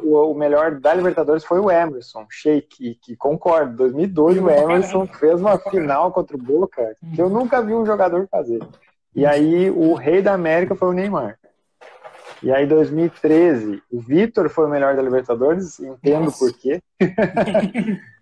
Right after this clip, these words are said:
Speaker 1: E, e o rei da América foi o Ronaldinho.
Speaker 2: É.
Speaker 1: Então, é difícil, ó, fazer, ganhar os dois, né?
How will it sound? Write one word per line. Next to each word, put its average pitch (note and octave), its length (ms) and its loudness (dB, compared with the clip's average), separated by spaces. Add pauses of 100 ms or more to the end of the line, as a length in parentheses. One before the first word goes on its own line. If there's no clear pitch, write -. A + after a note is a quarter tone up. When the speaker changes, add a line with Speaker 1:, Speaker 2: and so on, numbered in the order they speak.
(380)
Speaker 1:
E, E3 460 4
e D#3 100 4
o D#3+ 80 4
rei D3+ 180 2
da E3 120 0
América D#3 360 -2
foi D#3+ 120 -2
o D3+ 40 0
Ronaldinho. C#3+ 580 -6 (960)
Speaker 2:
É. G#3 80 -10
Speaker 1:
Então, C#3+ 760 -2 (180)
é B2+ 100 0
difícil, E3+ 480 0
ó, B2 120 0
fazer, C3+ 440 0
ganhar C3+ 280 0
os A#2+ 120 -4
dois, A#2+ 300 2
né? G#2+ 220 -12